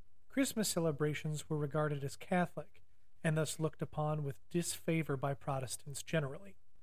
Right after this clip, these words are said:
Before electricity became common in every part of West Virginia, there were few house decorations, and not many people had Christmas trees.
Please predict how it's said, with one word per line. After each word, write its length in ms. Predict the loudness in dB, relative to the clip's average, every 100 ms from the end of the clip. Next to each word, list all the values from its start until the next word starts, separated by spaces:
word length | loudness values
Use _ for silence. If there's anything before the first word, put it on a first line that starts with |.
| -12 -12 -6
Before 320 | -4 2 4
electricity 640 | 4 2 2 0 2 0 -2
became 400 | -2 -2 0 0
common 400 | 2 2 2 2
in 160 | 0
every 240 | 0 0 0
part 280 | 4 4 4
of 120 | 2
West 220 | -2 0
Virginia, 560 | -2 2 0 0 -6 -10 -10 -12 -12 0
there 100 | 2
were 100 | 2
few 400 | 0 0 2 2
house 340 | 4 6 6 2
decorations, 880 | 0 2 -2 -2 -4 -6 -8 -10 -10 -12 -6 0
and 140 | 4
not 180 | 4 4
many 220 | 2 2
people 320 | 0 -2 0
had 160 | 0 0
Christmas 420 | -2 -2 -2 -4
trees. 460 | -4 -6 -6 -12